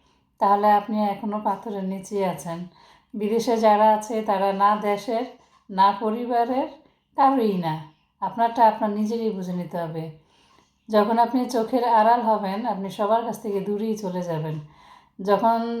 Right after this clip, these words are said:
চোখের সামনে থাকবেন, দেখবেন যে সবার জন্য খুব মায়া, সবাই আপনার জন্য খুব মায়া দেখাচ্ছে। দেশে যখন যাবেন, খুদ-, খুবই মানে আদর আপ্যায়ন, কিন্তু আপনি যখন নিজের হকটা চাইবেন,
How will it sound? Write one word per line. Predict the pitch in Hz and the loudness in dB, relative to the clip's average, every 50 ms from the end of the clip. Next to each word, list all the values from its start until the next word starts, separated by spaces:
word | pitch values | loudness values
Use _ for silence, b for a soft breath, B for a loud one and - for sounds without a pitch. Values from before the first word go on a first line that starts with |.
| 208 208 208 | -8 -8 -10
চোখের | - 247 233 - 262 - | -8 -10 -4 -4 -4 -4
সামনে | - 254 233 208 214 220 226 233 | 0 0 0 2 2 2 0 0
থাকবেন, | - 262 226 220 208 - 254 277 311 269 | 2 0 0 0 0 -2 -2 -2 0 0
দেখবেন | 214 190 180 185 196 196 | 0 -2 -2 -4 -6 -6
যে | 196 202 | -6 -8
সবার | 202 - 202 180 190 202 214 208 | -6 -4 -2 2 2 2 2 0
জন্য | 208 233 220 214 214 214 220 220 220 214 - | 0 -4 -4 -2 -2 0 0 0 -2 -2 -4
খুব | - 202 202 202 | -4 -2 -2 -2
মায়া, | 208 208 202 196 190 196 208 208 220 254 320 - - - - | -4 -4 0 2 2 4 4 2 0 0 -2 -4 -10 -10 -4
সবাই | 214 190 185 196 202 214 | -4 0 2 4 4 4
আপনার | 208 196 - - 214 214 | 2 2 -2 -4 -6 -6
জন্য | 208 214 208 208 202 208 202 208 | -4 -4 -6 -6 -6 -6 -8 -10
খুব | - - 214 208 | -8 -8 -6 -4
মায়া | 208 196 196 196 202 208 | -2 -2 0 0 0 0
দেখাচ্ছে। | 202 196 190 202 190 190 - - 208 196 | -2 -2 -2 -2 -6 -6 -6 -6 -6 -4
দেশে | 190 185 185 - 190 | -4 -4 -6 -6 -8
যখন | 185 190 185 185 202 196 190 | -8 -8 -6 -6 -6 -6 -4
যাবেন, | 196 196 196 190 202 240 269 262 B B B B B B - | -4 -4 -2 -2 -2 -2 -2 -4 B B B B B B -12
খুদ-, | - 247 220 220 214 233 233 - - | -6 -2 -2 0 0 0 -4 -4 -8
খুবই | - - 254 262 269 269 262 262 262 262 269 269 269 269 269 269 269 B B B B B B B B _ - | -4 0 2 4 4 4 4 4 4 4 4 4 4 2 0 -2 -4 B B B B B B B B _ 0
মানে | 220 220 214 214 220 220 220 220 214 214 202 196 | 2 4 4 4 2 2 2 2 0 0 0 0
আদর | 202 196 196 202 208 226 233 226 | 2 2 2 4 4 2 2 4
আপ্যায়ন, | 220 214 214 214 - - 233 233 262 269 | 4 4 2 0 -2 0 0 2 2 2
কিন্তু | 262 254 226 214 220 226 | 0 -2 -4 0 4 4
আপনি | 214 214 214 226 226 | 4 4 2 -2 -6
যখন | 220 233 220 - 240 220 | -6 -6 -4 -4 -2 -2
নিজের | 220 226 226 240 220 - | -2 -2 -2 -2 -2 -2
হকটা | - 202 190 - - - 240 226 | -2 -2 -2 -4 -6 -6 -6 -2
চাইবেন, | 226 240 220 214 214 214 220 226 269 | 2 2 4 4 2 2 0 0 0